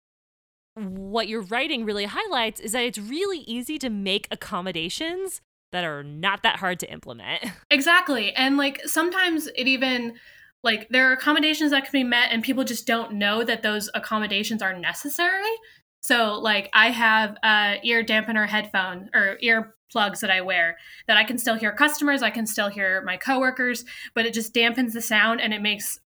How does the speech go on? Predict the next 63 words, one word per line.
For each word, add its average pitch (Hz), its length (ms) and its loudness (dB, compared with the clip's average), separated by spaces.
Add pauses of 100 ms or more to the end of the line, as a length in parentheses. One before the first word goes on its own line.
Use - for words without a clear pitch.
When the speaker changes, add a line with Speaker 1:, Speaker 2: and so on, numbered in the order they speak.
Speaker 2:
all 220 220 0
of 220 60 -4
my 214 140 0
shifts 208 380 -2
just 202 300 -6
so 202 180 -2
much 202 260 -4
easier 240 460 -2
for 311 140 -4
me. 349 280 -2 (460)
And 226 320 -2
most 240 280 0
people 247 200 -2
don't 226 220 -2
know 220 180 0
that 214 120 -4
those 214 200 -2
are 202 100 0
a 196 60 -2
thing. 196 340 -2
I 202 160 2
didn't 233 200 -2
know 180 180 -6
those 190 220 -4
were 190 120 -2
a 185 60 -4
thing 185 340 -6
until 196 240 -4
a 196 60 -4
couple 208 180 -8
months 202 260 -6
ago. 170 300 -4 (640)
And 226 160 2
then 226 100 4
other 233 240 4
times 240 340 0
where 220 120 0
it's 214 180 -4
like 196 400 -2 (760)
A 254 100 6
D 254 140 6
H 247 200 2
D, 240 360 2
like, 214 460 0
hyperfocus 277 760 0
will 302 120 0
kick 311 240 0
in 330 160 2
and 269 100 2
I'll 226 140 0
be 247 100 0
working 226 320 0
on 226 140 2
bar 214 300 2
and 220 180 2
I 226 100 4
literally 233 380 0
can't 254 360 -2
hear 262 440 2
customers 226 500 0
talking 214 380 0
to 208 120 -8
me 175 280 -6